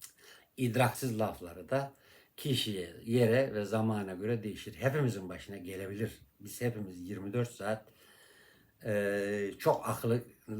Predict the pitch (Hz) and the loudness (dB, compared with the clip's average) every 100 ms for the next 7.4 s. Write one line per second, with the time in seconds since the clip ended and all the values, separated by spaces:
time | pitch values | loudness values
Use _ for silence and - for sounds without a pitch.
0 | 127 127 120 113 - - 113 107 - - | 2 2 0 -2 -4 -14 -8 -8 -8 -6
1 | 117 131 123 131 131 131 - - - - | -2 4 6 8 8 6 -4 -20 -16 0
2 | 123 123 123 113 107 110 98 104 120 107 | 6 6 8 6 6 2 0 2 0 2
3 | 107 104 120 117 98 98 104 110 127 117 | 0 0 2 2 0 -4 0 4 4 2
4 | - 107 117 - - - - - - 120 | 0 0 0 -2 -20 -20 -20 -20 -2 2
5 | 117 113 110 104 95 - 107 95 92 110 | 4 6 4 2 -4 -4 -4 -4 -4 0
6 | 180 - - - - 90 - - 113 131 | 2 0 -6 -8 -8 -10 -10 -4 2 6
7 | 139 127 127 - | 6 6 2 0